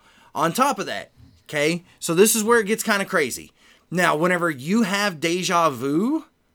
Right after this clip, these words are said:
okay, that is whenever one of the other yous is asleep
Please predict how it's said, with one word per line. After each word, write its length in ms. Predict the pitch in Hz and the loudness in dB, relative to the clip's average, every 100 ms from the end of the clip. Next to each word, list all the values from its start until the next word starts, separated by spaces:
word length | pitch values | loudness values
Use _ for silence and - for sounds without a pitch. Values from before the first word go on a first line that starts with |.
| - | -8
okay, 460 | 190 214 262 285 - _ - - _ _ _ _ _ | -2 -2 0 -4 -8 _ -20 -20 _ _ _ _ _
that 460 | 135 135 185 247 208 | -8 -2 2 2 0
is 420 | 180 208 208 170 | 2 4 4 2
whenever 600 | 139 185 185 185 165 180 | 0 2 2 2 2 0
one 340 | 160 147 190 196 | 0 2 4 4
of 120 | 160 | 0
the 180 | 175 - | -4 -2
other 400 | - 175 254 269 | 2 2 2 -2
yous 600 | 233 294 320 320 302 - - _ | -2 0 2 0 0 -6 -16 _
is 260 | 202 202 190 | 6 6 6
asleep 880 | 196 180 - - 262 294 170 147 | 2 0 0 -2 -2 0 -2 -8